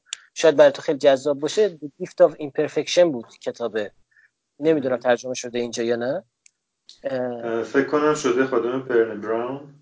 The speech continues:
Speaker 1: آره، خانم براون، بله.
Speaker 2: اه، آره، همه
Speaker 1: این
Speaker 2: کتاب،
Speaker 1: کتاب
Speaker 2: اه، اکثر کتاباش ترجمه شده.
Speaker 1: احتمالاً. اون کتاب، کتاب جالبی بود برام.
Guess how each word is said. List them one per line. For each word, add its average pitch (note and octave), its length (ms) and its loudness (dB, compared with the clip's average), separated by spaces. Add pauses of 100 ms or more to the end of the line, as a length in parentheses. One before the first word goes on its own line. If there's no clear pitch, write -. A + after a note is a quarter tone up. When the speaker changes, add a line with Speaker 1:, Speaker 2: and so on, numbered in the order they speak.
(480)
Speaker 1:
آره، D#3 280 8
خانم C#3 280 -2
براون، B2 280 -4 (140)
بله. A2+ 220 -10 (760)
Speaker 2:
اه، C#3+ 120 -6 (100)
آره، A#2 180 -4
همه A3 260 -6
Speaker 1:
این C3 80 -8
Speaker 2:
کتاب، - 140 0
Speaker 1:
کتاب A3+ 340 2
Speaker 2:
اه، A2+ 420 -6
اکثر B2 300 0
کتاباش A2+ 440 -4
ترجمه G#2 320 -12
شده. G2+ 280 -18 (340)
Speaker 1:
احتمالاً. C3+ 580 -8 (760)
اون B3+ 160 6
کتاب، A#3+ 320 4
کتاب A#3+ 300 4
جالبی G3 400 10
بود G#2 140 -10
برام. E2 240 -6